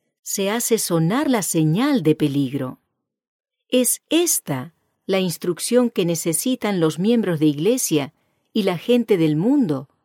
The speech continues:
pues es la verdad presente. Artículos de Elena de White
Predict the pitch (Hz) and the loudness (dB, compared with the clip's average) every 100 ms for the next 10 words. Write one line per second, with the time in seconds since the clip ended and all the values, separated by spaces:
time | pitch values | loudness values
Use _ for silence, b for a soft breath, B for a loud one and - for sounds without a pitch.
0 | _ _ _ _ _ _ 180 190 - - | _ _ _ _ _ _ -2 0 -2 -4
1 | 269 330 330 208 175 165 151 208 294 - | -2 0 0 -2 0 -2 -2 -4 -4 -4
2 | 156 - 151 139 - 139 - _ _ _ | -4 -2 -2 -2 -4 -8 -10 _ _ _
3 | _ _ _ _ _ _ _ _ - 180 | _ _ _ _ _ _ _ _ -6 -6
4 | 165 - 285 302 294 277 254 160 160 202 | -6 -2 -2 0 0 2 2 2 2 2
5 | 214 156 143 165 208 269 _ _ | 0 0 -2 -2 -2 -4 _ _